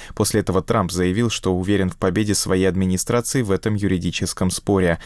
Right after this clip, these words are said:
Указ о запрете на въезд в С Ш А гражданам семи государств, в которых ислам преобладающая религия, был подписан Трампом двадцать седьмого января. Этим же указом приостанавливается прием беженцев из Сирии на сто двадцать дней.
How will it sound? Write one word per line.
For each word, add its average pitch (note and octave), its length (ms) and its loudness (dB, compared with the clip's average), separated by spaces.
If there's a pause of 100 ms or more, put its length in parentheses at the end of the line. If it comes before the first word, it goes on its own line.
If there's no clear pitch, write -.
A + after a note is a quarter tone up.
(260)
Указ - 400 -2
о A#2+ 80 2
запрете A2 420 0
на G2+ 140 2
въезд G#2+ 240 -2
в - 60 -6
С G#2+ 100 0
Ш G#2+ 220 2
А - 20 0
гражданам G2 480 0
семи G2+ 300 0
государств, G2 580 0
в - 60 -14
которых G2 420 0
ислам G2 320 0
преобладающая F#2+ 800 2
религия, B2+ 500 2 (240)
был C3+ 180 2
подписан A#2 600 0
Трампом G#2 440 2
двадцать F#2+ 200 2
седьмого G2 640 0
января. F#2 500 2 (440)
Этим A2 320 0
же G2+ 100 2
указом G2+ 400 2
приостанавливается G#2 800 0
прием F#2+ 340 2
беженцев G#2+ 540 0
из F#2 100 0
Сирии A#2 340 2
на A#2 160 0
сто G#2+ 220 0
двадцать F#2 520 0
дней. F2 340 2